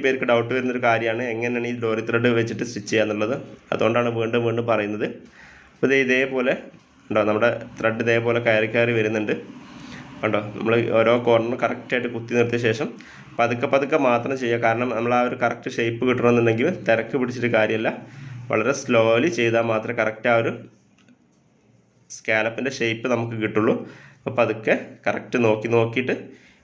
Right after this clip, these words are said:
ഇതേപോലെ ചെയ്ത് കൊടുക്കാം. ഓക്കെ, അപ്പോൾ ഓരോ പോയിന്റിൽ ഇതുപോലെ കുത്തി നിർത്താം. അതിന് ശേഷം ബാക്കിയുള്ള ഭാഗത്തേക്ക് ചെയ്ത് കൊടുക്കാം. അപ്പോൾ നമ്മൾ ഈ ഒരു ഏരിയ നമ്മുടെ ആ ഒരു ഫ്രെയിമിനകത്തുള്ള ഇത്ര ഏരിയ നമ്മൾ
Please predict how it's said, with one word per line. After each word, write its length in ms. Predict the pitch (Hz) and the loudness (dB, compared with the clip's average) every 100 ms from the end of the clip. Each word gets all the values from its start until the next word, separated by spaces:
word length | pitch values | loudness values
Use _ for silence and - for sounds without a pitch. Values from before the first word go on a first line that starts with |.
| - | -2
ഇതേപോലെ 540 | 110 113 120 117 107 147 - - - | 0 0 0 -2 -2 -4 -10 -20 -2
ചെയ്ത് 200 | 117 117 | 0 2
കൊടുക്കാം. 300 | 107 90 - - - _ _ - - | 2 0 -8 -12 -20 _ _ -20 -12
ഓക്കെ, 160 | - 135 - - - - - | -6 -6 -8 -20 -20 -20 -20
അപ്പോൾ 140 | - 120 | 0 2
ഓരോ 120 | 113 123 135 | 4 2 2
പോയിന്റിൽ 280 | 117 117 120 | 0 2 -2
ഇതുപോലെ 280 | 113 113 117 117 | -2 -2 -2 -4
കുത്തി 180 | 113 117 | -2 0
നിർത്താം. 300 | 107 - 139 - - - _ - | 0 2 -2 -2 -16 -20 _ -4
അതിന് 180 | 110 117 | -2 2
ശേഷം 200 | 113 185 - 113 | 0 -2 -8 -4
ബാക്കിയുള്ള 360 | 104 107 120 113 | -2 -2 0 0
ഭാഗത്തേക്ക് 380 | 107 104 110 107 247 - - - - - | 2 0 -4 -4 -10 -10 -20 -20 -20 -4
ചെയ്ത് 180 | 131 113 | -2 0
കൊടുക്കാം. 280 | 98 98 - - - - - | -2 -4 -10 -14 -20 -20 -12
അപ്പോൾ 160 | - 160 | 0 2
നമ്മൾ 160 | 160 160 | 4 4
ഈ 60 | 156 | 2
ഒരു 80 | 156 143 | 2 2
ഏരിയ 160 | 139 165 | 0 -2
നമ്മുടെ 180 | 139 131 131 | -2 0 0
ആ 20 | 131 | 0
ഒരു 100 | 175 | -4
ഫ്രെയിമിനകത്തുള്ള 640 | 180 123 123 127 123 123 127 117 | -4 -2 0 2 0 0 0 0
ഇത്ര 160 | 120 131 | 0 0
ഏരിയ 120 | 123 123 | 0 0
നമ്മൾ 140 | 117 | -4